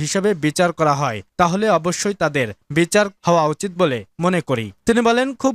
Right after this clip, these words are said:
ভালো করে জানেন এই আওয়ামী লীগের নির্যাতন, নিপীড়ন, হত্যা, গুম খুনের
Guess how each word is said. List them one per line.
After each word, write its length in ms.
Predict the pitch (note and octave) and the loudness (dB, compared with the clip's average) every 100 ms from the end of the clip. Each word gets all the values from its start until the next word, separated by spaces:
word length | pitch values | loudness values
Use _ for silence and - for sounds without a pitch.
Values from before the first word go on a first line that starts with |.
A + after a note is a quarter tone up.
| F#3+ | 0
ভালো 260 | F3+ G#3 A3 | 2 2 2
করে 160 | A#3+ A#3 F3+ | 2 2 2
জানেন 300 | E3+ F3+ F#3 B2 A2 - | 0 0 -2 -4 -10 -2
এই 140 | F3 F3+ E3 | 0 2 2
আওয়ামী 220 | F#3 G3 | 2 2
লীগের 260 | A3+ G#3+ B3 F#3+ | -2 0 0 2
নির্যাতন, 480 | F3 E3 G3+ A#3 A3+ F3 | 0 0 0 2 0 0
নিপীড়ন, 460 | D#3+ G#3+ G#3+ A3+ | -2 0 2 2
হত্যা, 420 | G3+ E3 E3 - G#3 F3 | 2 2 0 2 0 2
গুম 140 | F3 G3 G3 | 0 0 -2
খুনের 260 | G#3 A3 | 0 0